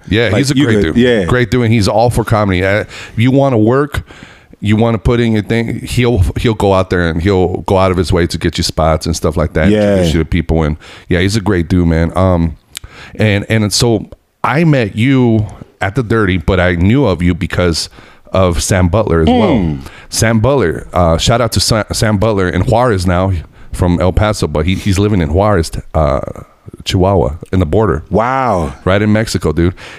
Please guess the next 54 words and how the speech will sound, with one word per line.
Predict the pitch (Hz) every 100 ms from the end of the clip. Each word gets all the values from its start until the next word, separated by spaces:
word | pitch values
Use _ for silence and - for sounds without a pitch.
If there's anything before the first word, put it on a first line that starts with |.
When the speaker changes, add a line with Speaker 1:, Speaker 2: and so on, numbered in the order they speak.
| -
Speaker 1:
And | 90 92
bro, | 104 90 - -
so | - 95
he | 92 120
hit | 131
me | 120 98
up | 92 104 - - - - -
and | - 82
he | 95
was | 92 85
like, | 76 76 71 - - - - -
"Hey, | - 117
Freddie, | 107 101
I | 90
got | 95 101
a |
homie | 87 104 107
that's | 92 80 78 -
moving | 90 101 92 85
to | 80
Vegas. | 90 110 87 85 - - -
Uh, | 82 76 73
would | 80 85
like | 80 78
you, | - 85 -
you | - 92 95
know, | 87 78 78
you | 92
to | 87
meet | 82 90 87
him, | 90 82
maybe | 82 82
introduce | 78 80 82
some | - 78
good | 80 -
people." | 92 - 80 80 - - - -
And | 85 82 78
I | 76
was | 78
like, | 76 82
"Oh, | 143
hell | 139 185
yeah." | 165 73
So | 76 82
I |
reached | 82 87 -
out | 82 -
to | 87
you, | 90 90 92 - -
and | - 85
then | 85
we | 80
met | 85 90
at, | 82 73